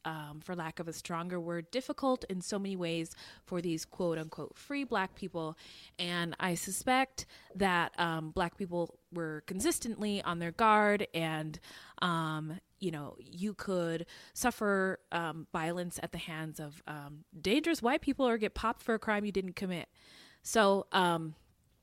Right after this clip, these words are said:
also, uh, I, I thought, it, um, if she is the first known black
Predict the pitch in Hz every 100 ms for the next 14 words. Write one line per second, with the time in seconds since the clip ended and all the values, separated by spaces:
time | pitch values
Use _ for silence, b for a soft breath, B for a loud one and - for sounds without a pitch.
0 | _ - - 302 294 208 220 - _ 190
1 | 180 170 - 139 - - 170 170 185 170
2 | - - - 185 170 160 165 - 185 180
3 | - - 233 226 - 190 175 - B B
4 | B - 190 214 208 196 190 175 170 175
5 | -